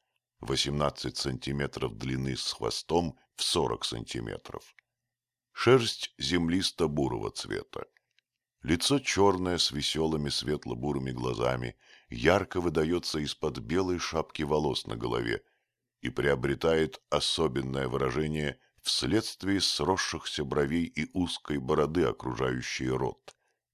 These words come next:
Родина — северо-западные страны Южной Америки.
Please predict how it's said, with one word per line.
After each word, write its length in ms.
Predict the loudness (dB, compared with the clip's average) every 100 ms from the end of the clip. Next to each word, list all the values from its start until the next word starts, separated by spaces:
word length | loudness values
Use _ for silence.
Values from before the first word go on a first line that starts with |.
| _ _ _ _ _
Родина — 680 | 0 4 4 4 0 0 -2 _ _ _
северо-западные 1200 | -2 6 6 8 6 4 6 6 6 -4 -4 -4
страны 520 | -4 -6 2 2 2 -2
Южной 560 | -4 -6 -6 -8 -8 -2
Америки. 720 | -2 -2 -8 -10 -14 -16